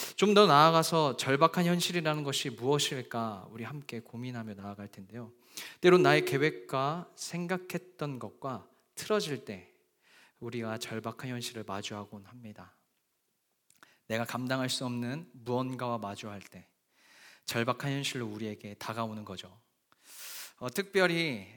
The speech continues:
어, 우리 믿음의 공동체니까 믿음을 갖고 하나님의 뜻을 이루고자 나아가려고 할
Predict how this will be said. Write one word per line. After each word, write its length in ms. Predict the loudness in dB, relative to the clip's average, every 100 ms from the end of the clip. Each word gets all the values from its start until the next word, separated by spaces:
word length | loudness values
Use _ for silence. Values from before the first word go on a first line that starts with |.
| -14
어, 360 | -12 -14 -16 -16
우리 420 | -12 -10 -10 -10 -12
믿음의 260 | -10 -8 -8
공동체니까 640 | -8 -8 -10 -10 -10 -8
믿음을 340 | -6 -2 -2 0
갖고 280 | 0 -2
하나님의 460 | -2 0 0 -2 -4
뜻을 260 | 0 0 0
이루고자 720 | -2 0 0 0 0 -2 0
나아가려고 560 | 2 4 4 2 0 0
할 160 | -2